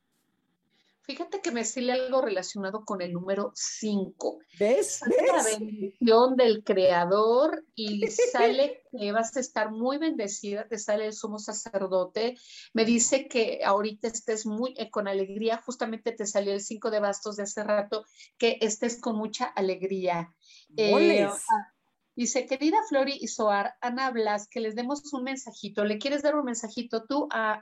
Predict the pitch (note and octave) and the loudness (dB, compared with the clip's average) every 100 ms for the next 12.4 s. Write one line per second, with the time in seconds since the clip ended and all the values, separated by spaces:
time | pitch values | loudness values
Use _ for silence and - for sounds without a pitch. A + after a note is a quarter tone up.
0 | A#3 A3+ A#3+ A#3+ A#3+ - G3+ A#3 B3 D4+ | 0 0 0 -2 -4 -6 -4 0 2 0
1 | - - - _ _ - B3 C#4 C#4+ C4 | -4 -12 -14 _ _ -8 -4 0 2 2
2 | - - E4+ - - B3+ C4 B3+ A#3+ A#3+ | 0 -6 -14 -20 -18 -6 -2 -2 -2 -2
3 | A#3+ A#3+ D4+ A3 G#3+ A3+ A3 A3+ B3 C4 | 0 0 0 -2 -4 -2 0 2 2 2
4 | - B3 C4+ D#4 C4+ C#4+ D#4 - D4+ C#4 | 0 -2 0 -2 -2 -2 -4 -4 -4 -2
5 | A#3+ G3+ A#3+ A#3+ B3 - - C#4+ C4+ - | -2 -2 -4 -4 -4 -6 -4 -4 -4 -6
6 | G#3 A3 C4+ - _ _ _ _ _ _ | -8 -6 -8 -12 _ _ _ _ _ _
7 | - G3 G3 - - G3+ G3 G3 - G#3+ | -2 0 0 -2 -2 2 4 2 0 0
8 | G#3+ - C4+ G#4 - A3 A3 G#3 G#3 G3+ | 0 2 2 2 0 -2 0 0 0 -2
9 | G3 G#3 - B3 C4+ C4+ - C4 C4+ B3+ | -4 -8 -4 -2 -2 -4 -4 -2 -2 -4
10 | - G3+ F#3+ F3+ - _ _ _ _ _ | -6 -6 -6 -8 -12 _ _ _ _ _
11 | G#3+ C4+ C4 C4+ D4 - F#3+ F#3+ G3 - | -4 0 0 0 -4 -4 -2 0 -2 -4
12 | F#3 F3+ E3 | -6 -4 -6